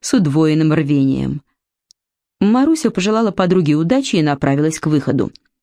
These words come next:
«Машенция, и знаешь что?» Наталья скроила ей вслед многозначительную рожицу, словно собираясь изречь вековую мудрость. «Что?» — насторожилась Маша.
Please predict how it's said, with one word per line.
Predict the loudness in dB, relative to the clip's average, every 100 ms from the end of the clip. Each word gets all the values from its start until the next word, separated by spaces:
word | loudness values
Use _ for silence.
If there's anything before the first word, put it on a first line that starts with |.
| _ _ _ _ -2
«Машенция, | 0 0 0 -2 -2 -2 -2 -6 _ -4
и | 0
знаешь | 2 2 0
что?» | -2 -4 -4 _ _ _ _ _ _ -4
Наталья | 0 0 0 0 0 -2
скроила | -4 -2 0 0 0
ей | 0 -2
вслед | -4 -4 -4 -6 -20 -10 0
многозначительную | 0 2 0 -2 -2 -2 0 0 0
рожицу, | -2 -4 -4 -4 -4 -8 -12
словно | -2 2 2
собираясь | 0 -2 0 0 -2 -2
изречь | -2 0 0 -2 -2
вековую | -2 0 0 2 2
мудрость. | 2 0 -2 -6 -10 -18 _ _ _ _
«Что?» — | -16 -4 -2 -2 -6 _ _ _ _ 0
насторожилась | 0 2 0 0 0 -2 -2
Маша. | -2 -4 -8